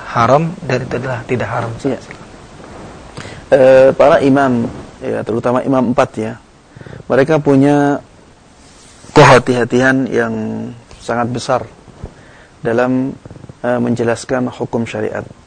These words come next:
Speaker 2: ya. Mereka sangat hati-hati untuk, eh, mengatakan kata-kata haram. Kalau mereka sudah mengatakan haram, itu berarti derajatnya sudah sangat buruk. Dalam hal-hal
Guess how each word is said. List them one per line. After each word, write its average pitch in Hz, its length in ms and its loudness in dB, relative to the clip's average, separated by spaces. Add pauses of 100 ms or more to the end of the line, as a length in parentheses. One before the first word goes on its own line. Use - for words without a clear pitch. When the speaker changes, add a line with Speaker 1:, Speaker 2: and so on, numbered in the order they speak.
(160)
Speaker 2:
ya. 107 160 -12 (720)
Mereka 127 240 0
sangat 127 320 -4
hati-hati 117 560 -4
untuk, 123 480 -2 (720)
eh, 120 720 0
mengatakan 127 560 -4
kata-kata 113 400 -8
haram. 107 320 -10 (2250)
Kalau 160 240 4
mereka 143 240 2
sudah 127 240 -4
mengatakan 120 480 -4
haram, 135 880 0
itu 131 240 -4
berarti 120 320 -2
derajatnya 123 480 -4
sudah 117 240 -4
sangat 110 240 -10
buruk. 127 320 -4 (1800)
Dalam 147 320 4
hal-hal 131 480 0